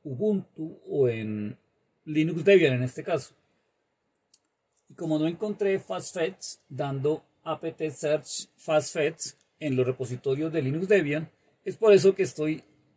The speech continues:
o es por eso que voy a instalarlo desde la página de GitHub del proyecto.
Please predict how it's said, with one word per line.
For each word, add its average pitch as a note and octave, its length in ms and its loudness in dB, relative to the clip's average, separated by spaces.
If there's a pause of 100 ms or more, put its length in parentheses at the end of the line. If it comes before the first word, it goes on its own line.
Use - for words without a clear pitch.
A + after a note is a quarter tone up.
(760)
o E3 220 0
es D3+ 80 -4
por F3+ 180 -8
eso E3+ 220 -4
que E3 100 -6
voy C3 260 0
a D3 40 2
instalarlo D3+ 760 0 (320)
desde C3+ 420 2
la A#2+ 160 4
página C#3+ 360 -2
de B2 100 -2
GitHub B2 340 0
del B2+ 160 -2
proyecto. C3+ 420 -6